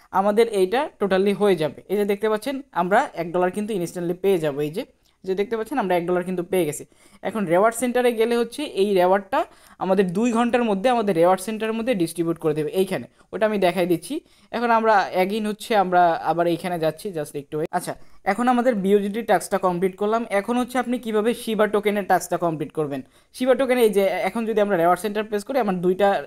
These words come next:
এটা কিন্তু পেন্ডিংয়ে চলে যাবে, ঠিক আছে? দুইটাই প্রসেসিংয়ে আছে। এই রিওয়ার্ডগুলো আমরা হচ্ছে দুই ঘন্টার মধ্যে, দুই ঘন্টার মধ্যে আমাদের সরাসরি, আহ, আহ, কোথায় ডিস্ট্রিবিউট করে দেবে সেটা আমি বলে দিতেছি। এরপরে যে টাস্ক যেটা আছে, এই যে শিপ টোকেনের স্টার্ট কোর্সে প্রেস করার পর then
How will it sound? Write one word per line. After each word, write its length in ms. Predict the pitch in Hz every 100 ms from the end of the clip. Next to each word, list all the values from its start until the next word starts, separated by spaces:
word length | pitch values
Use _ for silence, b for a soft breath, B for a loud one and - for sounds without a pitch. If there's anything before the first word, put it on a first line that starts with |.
| -
এটা 180 | 175 185
কিন্তু 180 | 208
পেন্ডিংয়ে 460 | 226 180 175 175 180
চলে 220 | 170 151
যাবে, 200 | 135 123
ঠিক 160 | 135 240
আছে? 160 | 254 - b b -
দুইটাই 220 | 180 208
প্রসেসিংয়ে 540 | 208 196 180 208 190
আছে। 200 | 143 - - b b
এই 160 | - 262
রিওয়ার্ডগুলো 480 | 220 196 202 233 269
আমরা 240 | 226 196
হচ্ছে 340 | 208 196 277 320 b b
দুই 180 | 160 214
ঘন্টার 280 | 220 220 220
মধ্যে, 260 | 196 156 151
দুই 200 | 175 196
ঘন্টার 280 | 220 220 240
মধ্যে 220 | 233 247
আমাদের 280 | 240 196 196
সরাসরি, 520 | 220 202 202 226 214 b b b
আহ, 380 | 160 151 143 151
আহ, 180 | 151
কোথায় 360 | 147 - 208 233
ডিস্ট্রিবিউট 380 | 208 - 233 240
করে 160 | 247
দেবে 140 | 233 262
সেটা 200 | 247 214
আমি 120 | 185
বলে 200 | 170 170
দিতেছি। 380 | 160 151 156 277 b b -
এরপরে 460 | 240 254 233 220
যে 120 | 208
টাস্ক 260 | 208 196 185
যেটা 300 | 175 170 170
আছে, 180 | 160 208
এই 200 | 233 165
যে 120 | 165
শিপ 200 | 160 190 180
টোকেনের 680 | 175 175 196 - _ -
স্টার্ট 240 | 190 220 208
কোর্সে 200 | 233 233
প্রেস 260 | 226 226
করার 180 | 226 233
পর 120 | 233 233
then 180 | 190